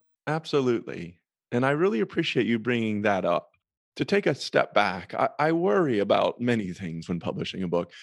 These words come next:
One is, like, the title itself, Exceptional. That sounds a little solipsistic, sounds a little arrogant, and I worry about that.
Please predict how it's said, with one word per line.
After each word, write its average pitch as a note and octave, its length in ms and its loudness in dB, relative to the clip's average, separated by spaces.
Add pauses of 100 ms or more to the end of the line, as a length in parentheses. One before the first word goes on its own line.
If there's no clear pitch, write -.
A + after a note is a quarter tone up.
(280)
One F3+ 280 0
is, E3+ 220 0
like, C3+ 240 -2
the A#2+ 80 -2
title A#2+ 380 0
itself, - 640 -8 (360)
Exceptional. F2+ 640 -4 (480)
That - 180 -4
sounds G#3 360 0
a D3+ 40 4
little D#3+ 260 2
solipsistic, D3 1040 0 (400)
sounds D3 320 0
a D3+ 80 4
little C#3+ 180 6
arrogant, C3+ 520 4 (360)
and B2 300 2
I D3 80 2
worry F3 300 4
about F#2+ 320 0
that. F2+ 300 -4